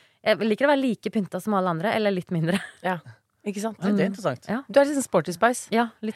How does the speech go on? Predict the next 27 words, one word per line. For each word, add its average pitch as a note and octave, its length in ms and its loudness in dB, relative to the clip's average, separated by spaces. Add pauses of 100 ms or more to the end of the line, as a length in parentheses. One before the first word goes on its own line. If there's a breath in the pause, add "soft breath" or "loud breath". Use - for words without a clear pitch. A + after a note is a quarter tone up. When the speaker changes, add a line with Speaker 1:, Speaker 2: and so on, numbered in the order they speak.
(200)
Speaker 1:
mer F#3+ 320 -2
enn F#3+ 240 0
pynta E3 320 -4 (200)
Speaker 2:
Ja. - 220 -4
Speaker 1:
spice. - 400 -12
Speaker 2:
Jeg G#3+ 140 -2
er G3+ 40 4
Victoria, G3 540 2
og G3+ 200 -4
du, F3+ 120 -6
Speaker 1:
Ja. F3 140 2
Speaker 2:
Andreas, F#3 420 -4
er E3+ 200 -4
nok, E3+ 240 -4 (280)
eh, F3 880 0 (100)
<laughs> - 140 -20
Jerry. D3+ 880 -4
Nei, F#3 460 2
vet G3+ 100 -6
du A#3 60 4
hva? C#4 100 8
Vi, C#4 220 2 (280 loud breath)
vi A#3 160 4
er C#4+ 80 6
begge A3 280 2
litt F#3+ 160 -4
Victoria F#3+ 460 0